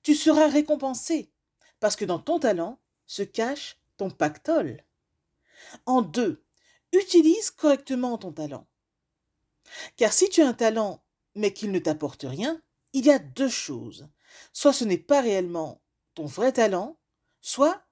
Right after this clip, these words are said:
tu l'as mal développé. Et en trois, augmente ton talent.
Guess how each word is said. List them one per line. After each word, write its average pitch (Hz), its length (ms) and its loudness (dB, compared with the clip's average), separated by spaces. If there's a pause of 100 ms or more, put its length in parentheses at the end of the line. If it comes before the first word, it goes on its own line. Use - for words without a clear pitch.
tu 269 120 -8
l'as 262 120 2
mal 254 360 0
développé. 151 520 -6 (840)
Et 208 120 -4
en 175 140 -2
trois, - 480 -4 (300)
augmente 202 680 -2 (100)
ton 143 140 -14
talent. 123 360 -12